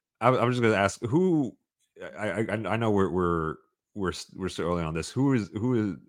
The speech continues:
who do y'all think is gonna be at least the starting five for, for the East, uh, in, in the All-Star?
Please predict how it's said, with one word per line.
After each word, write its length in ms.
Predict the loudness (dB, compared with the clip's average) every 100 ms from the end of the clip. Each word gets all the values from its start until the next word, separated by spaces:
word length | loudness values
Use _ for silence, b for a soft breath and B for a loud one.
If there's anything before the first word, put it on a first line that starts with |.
| -8 0
who 120 | 4
do 100 | 8
y'all 100 | 6
think 200 | 6 0
is 120 | 0
gonna 180 | 0 0
be 140 | 2
at 80 | 0
least 200 | 0 -2
the 80 | -4
starting 380 | 0 2 2 0
five 340 | -2 0 -2
for, 300 | -2 -2 -4 -4
for 140 | -2
the 80 | -2
East, 420 | -2 -6 -6 -6
uh, 360 | 0 2 2 0
in, 120 | -4 -6
in 140 | -4
the 60 | -4
All-Star? 520 | -4 -6 -8 -10 -14